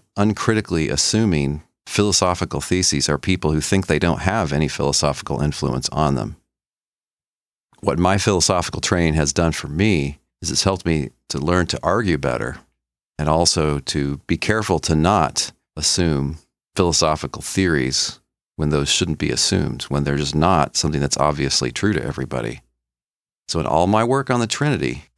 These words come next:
I discuss various philosophical theories when I'm dragged into that by my fellow Christian philosophers who apply philosophy to show how the Trinity is coherent. So I might discuss, say, relative identity theory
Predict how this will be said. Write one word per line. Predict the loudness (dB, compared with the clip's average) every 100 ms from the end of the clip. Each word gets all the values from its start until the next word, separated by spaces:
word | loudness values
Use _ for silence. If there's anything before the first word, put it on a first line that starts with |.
| -2
I | 0
discuss | 2 2 2 2 0 0 -4 -8 _ _
various | 0 2 0
philosophical | 0 0 2 2 0 -4
theories | -2 0 2 2
when | 2
I'm | 0
dragged | 2 2 2
into | 0 0 0
that | 0 -2
by | 0 0
my | 2 0
fellow | 0 2 2 2 -2 -8 _
Christian | -4 0 0 -2
philosophers | 0 2 2 0 -4 -8 -6 -6 -2
who | -2
apply | -2 0 2 2
philosophy | 0 0 0 2 0 0 -2
to | -2
show | -2 0
how | 0
the | 0
Trinity | 0 0 2 2
is | 0
coherent. | -2 -4 0 0 -2 -6 -12 -20 -20 -20 -20 -20 -20 -4
So | 0
I |
might | 2 2
discuss, | 0 0 0 0
say, | 2 2
relative | 0 0 0 0 0
identity | 0 0 2 2 0
theory | -2 -2 -2 -2 -4